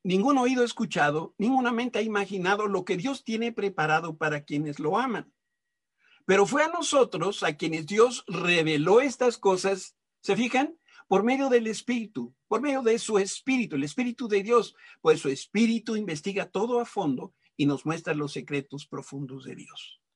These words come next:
Por lo general, cuando el horizonte se ve más negro, cuando parece que no hay una solución a la vista,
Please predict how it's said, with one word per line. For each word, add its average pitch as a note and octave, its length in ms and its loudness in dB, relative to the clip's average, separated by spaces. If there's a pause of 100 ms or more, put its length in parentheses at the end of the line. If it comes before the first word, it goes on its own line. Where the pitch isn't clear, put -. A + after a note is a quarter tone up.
(1400)
Por D#3+ 120 2
lo D3 100 4
general, D#3+ 480 0
cuando C#3+ 520 0 (480)
el C#3 240 0
horizonte F#3 640 -2
se E3 200 -6
ve E3+ 180 -4
más F#3+ 320 -8
negro, C#3+ 480 -4 (1400)
cuando D#3 260 2
parece F3+ 380 0
que D3+ 120 2
no D3+ 100 4
hay F#3+ 140 0
una G3 160 0
solución E3 420 -4
a G3 80 -2
la E3+ 100 0
vista, D3+ 500 -4